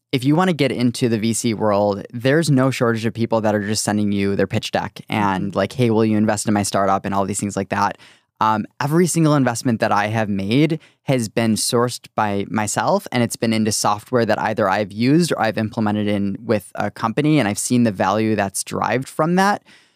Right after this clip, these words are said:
Speaker 1: Um, and I think I just kind of learned that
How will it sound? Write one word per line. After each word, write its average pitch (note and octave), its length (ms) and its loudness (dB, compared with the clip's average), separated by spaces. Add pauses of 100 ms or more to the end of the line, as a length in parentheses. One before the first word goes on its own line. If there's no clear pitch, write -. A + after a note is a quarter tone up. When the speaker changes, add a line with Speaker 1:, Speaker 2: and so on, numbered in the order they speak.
(160)
Speaker 1:
Um, G2+ 460 -2 (640)
and A#2 480 0 (760)
I B2+ 80 2
think D#3+ 200 2
I D3 80 2
just C3 200 -4
kind C#3 180 2
of A2 120 0
learned A2+ 460 2
that G2+ 280 0